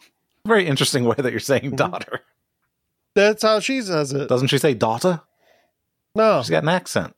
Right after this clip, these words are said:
Speaker 2: She's,
Speaker 1: Not in my
Speaker 2: she's
Speaker 1: mind.
Speaker 2: got an English
Speaker 1: Not
Speaker 2: accent.
Speaker 1: in my mind. Duta.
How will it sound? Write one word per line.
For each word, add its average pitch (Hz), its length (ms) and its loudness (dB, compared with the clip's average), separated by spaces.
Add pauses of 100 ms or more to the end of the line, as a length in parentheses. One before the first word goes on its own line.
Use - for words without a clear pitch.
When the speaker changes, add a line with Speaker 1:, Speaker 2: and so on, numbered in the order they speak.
(120)
Speaker 2:
She's, 165 240 -2
Speaker 1:
Not 156 180 2
in 165 60 0
my 175 140 4
Speaker 2:
she's 185 80 2
Speaker 1:
mind. 151 100 4
Speaker 2:
got 151 80 2
an 135 80 -2
English 190 260 -2
Speaker 1:
Not 117 160 0
Speaker 2:
accent. 160 200 2
Speaker 1:
in 185 60 0
my 156 80 0
mind. 139 300 -2 (880)
Duta. 143 480 2